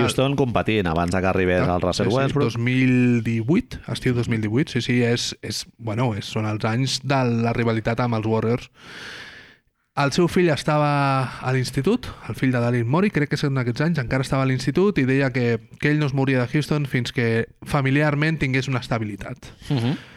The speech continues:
Speaker 2: Llavors, miren cap a una altra banda i acaben escollint un nom força curiós com a general manager perquè abans, perdó, abans el general manager era Brett Brown, fent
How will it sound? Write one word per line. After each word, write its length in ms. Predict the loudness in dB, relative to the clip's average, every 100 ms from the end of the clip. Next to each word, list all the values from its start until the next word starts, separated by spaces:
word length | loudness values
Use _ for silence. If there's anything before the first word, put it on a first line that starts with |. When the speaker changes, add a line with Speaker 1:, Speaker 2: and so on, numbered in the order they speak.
| -20 _ _ -2
Speaker 2:
Llavors, 680 | 2 2 2 0 -4 -6 -10 -18 _ _ _ _ _ _
miren 760 | -4 -2 0 0 2 2 2 0
cap 160 | -2
a 20 | -2
una 100 | 0
altra 140 | 0 2
banda 260 | 2 2
i 60 | 0
acaben 260 | 0 0 0
escollint 320 | 0 0 2
un 460 | 2 2 0 0 0
nom 160 | 2 2
força 240 | 0 0
curiós 300 | 2 2 2
com 160 | 0 -2
a 60 | 0
general 300 | 0 2 2
manager 400 | 2 2 2 0
perquè 320 | 0 0 0 2
abans, 480 | 2 2 2 -2 -8 _
perdó, 440 | -2 2 0 -2 _
abans 340 | -4 0 2 2
el 100 | 2
general 280 | 2 2 2
manager 380 | 0 0 0
era 340 | 0 0 0 -4 _ _ _ _ _ -4
Brett 180 | -4 -2
Brown, 320 | -4 -4 -6 -8 _ _ _ _ _ _
fent 460 | -8 0 0 0